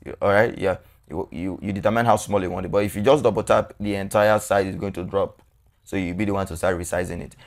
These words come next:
So you can just choose whichever way you want to go about that. So you've imported an image, right? So that's how to import, Control I, simply Control I. All right. So there are some things you can do to this image if you so wish. You can simply, um, come over to,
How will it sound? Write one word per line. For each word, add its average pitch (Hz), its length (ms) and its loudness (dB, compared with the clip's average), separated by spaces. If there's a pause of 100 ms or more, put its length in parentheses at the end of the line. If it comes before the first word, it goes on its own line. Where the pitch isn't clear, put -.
So - 80 -12
you 98 80 -2
can 90 160 -4
just 98 220 -2
choose 98 240 -6
whichever 95 360 2
way 92 140 -2
you 92 140 -4
want 101 180 -2
to 104 80 -2
go 117 120 0
about 90 320 0
that. 58 180 -12 (1000)
So - 180 4
you've 123 240 4
imported 127 440 8
an 107 140 6
image, 107 280 0
right? 131 280 4
So - 180 0
that's 113 200 6
how 107 80 6
to 104 100 -2
import, 95 420 2
Control 98 380 0 (120)
I, 101 260 8
simply - 540 -4 (140)
Control - 500 -10 (220)
I. - 220 -12 (920)
All 98 60 0
right. 127 200 2 (300)
So 131 520 6
there 135 100 8
are 131 40 10
some 131 140 6
things 185 160 2
you 147 60 2
can 120 160 4
do 123 80 0
to 113 100 0
this 107 140 -2
image 104 260 0
if 95 100 -4
you 92 60 -6
so 110 180 2
wish. - 360 -4 (300)
You - 80 -6
can 214 140 0
simply, 147 440 2
um, 104 760 4
come 131 160 2
over 113 140 4
to, 87 380 -4